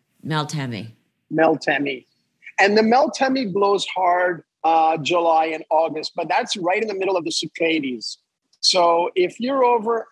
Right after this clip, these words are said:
Speaker 2: uh, that's in the middle, you know, Mykonos, uh, Santorini, Eos, all of that kind of stuff. That area can be, I was there a couple of years ago, and we had solid thirty-five knots for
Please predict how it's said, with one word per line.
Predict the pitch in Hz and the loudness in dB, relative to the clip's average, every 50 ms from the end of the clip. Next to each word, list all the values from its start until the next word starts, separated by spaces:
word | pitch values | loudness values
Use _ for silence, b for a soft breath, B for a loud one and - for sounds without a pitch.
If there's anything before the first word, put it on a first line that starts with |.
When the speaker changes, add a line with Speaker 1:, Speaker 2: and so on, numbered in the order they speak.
| - | -4
Speaker 2:
uh, | 180 175 180 - - - | -4 -4 -4 -6 -4 0
that's | 190 196 196 190 - | 0 0 2 2 0
in | 233 220 | 0 0
the | 185 | 0
middle, | 170 170 175 196 196 175 165 160 | -2 0 0 2 2 2 2 2
you | 180 185 | 0 0
know, | 180 175 170 | 0 0 0
Mykonos, | 160 170 175 190 190 - - 190 180 180 180 180 165 - - 175 | 0 0 -2 -2 -2 0 -2 -2 0 2 2 2 0 -2 -2 -4
uh, | 180 - - 165 160 160 160 - | -4 -2 0 2 2 2 2 0
Santorini, | - - - 175 170 170 160 - 180 156 156 165 165 165 170 170 165 165 - | -2 -4 -2 -2 -2 -2 -4 -6 -8 -2 -2 0 0 0 0 -2 -2 -2 -2
Eos, | 160 160 165 165 160 165 160 160 - - - 175 | -2 0 0 2 2 0 0 -2 -2 -4 0 0
all | 175 175 | 0 0
of | 165 151 | 0 0
that | 156 151 143 - - | 0 -2 -2 -4 -10
kind | 156 151 147 | -12 -12 -12
of | 139 | -12
stuff. | - - - 143 135 - _ _ _ _ _ _ - | -14 -6 -4 -4 -4 -4 _ _ _ _ _ _ 2
That | 185 185 190 196 | 4 4 4 4
area | 190 185 190 185 180 180 170 | 4 4 4 4 2 0 -2
can | - - 180 160 | -2 -4 -4 -2
be, | 156 165 165 165 165 - 165 | 0 0 0 0 0 2 2
I | 165 | 2
was | 185 190 165 | 2 2 0
there | 165 185 170 | 0 -2 -2
a | 156 | 0
couple | - 170 160 - 156 143 | -2 -4 -4 -2 -6 -4
of | |
years | 151 160 165 143 147 | -2 -2 -4 -4 -6
ago, | 147 151 160 156 156 | -2 0 0 0 0
and | 151 160 | 0 -2
we | 165 151 | -2 0
had | 156 160 156 147 135 - _ _ _ _ _ _ _ - | 2 2 0 0 -2 -8 _ _ _ _ _ _ _ -2
solid | - - - - 202 196 196 190 185 180 160 120 _ - | 0 2 4 4 6 6 6 4 2 0 -4 -6 _ -4
thirty-five | 190 185 175 170 170 156 - 180 160 156 151 131 143 | -2 0 0 0 0 0 0 0 0 0 0 -4 -4
knots | 160 160 165 165 165 165 - - - | 0 2 2 2 2 0 -6 -10 -4
for | 180 165 156 156 151 135 | -2 -2 0 0 -2 -4